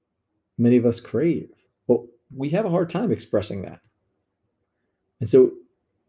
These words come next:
in that struggle, we might act out in the world as feeling isolated or in that, in that desperate place. And I think when we're in that place, it really keeps us in the victim mindset,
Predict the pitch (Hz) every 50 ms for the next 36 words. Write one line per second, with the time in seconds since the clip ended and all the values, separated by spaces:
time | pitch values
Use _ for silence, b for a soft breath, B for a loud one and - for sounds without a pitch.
0 | _ - 139 135 135 131 113 98 - - - - - - 123 147 156 156 117 110
1 | 110 117 123 - - _ _ _ _ _ _ _ _ _ _ - 131 127 123 113
2 | - - 104 107 107 - 131 113 107 101 98 95 104 110 110 113 107 92 104 95
3 | 95 - _ _ _ _ _ _ _ _ _ _ _ - 131 120 113 107 107 -
4 | 117 123 117 - 120 113 110 113 110 113 113 110 104 - - _ _ _ _ _
5 | _ _ - 113 110 110 101 101 98 - - - 117 107 101 90 - _ - -
6 | 123 110 - - - 120 - - - 123 113 113 117 113 - - - - _ _
7 | _ _ _ _ _ _ _ _ _ _ _ _ _ _ _ _ _ _ _ _
8 | _ _ _ _ - - 120 123 - 156 143 143 139 123 120 117 117 147 170 147
9 | 110 95 - - 131 131 127 - 117 110 120 135 127 123 - - 131 123 - -
10 | - 120 107 98 92 113 107 107 - 104 98 92 90 98 98 98 - 95 - -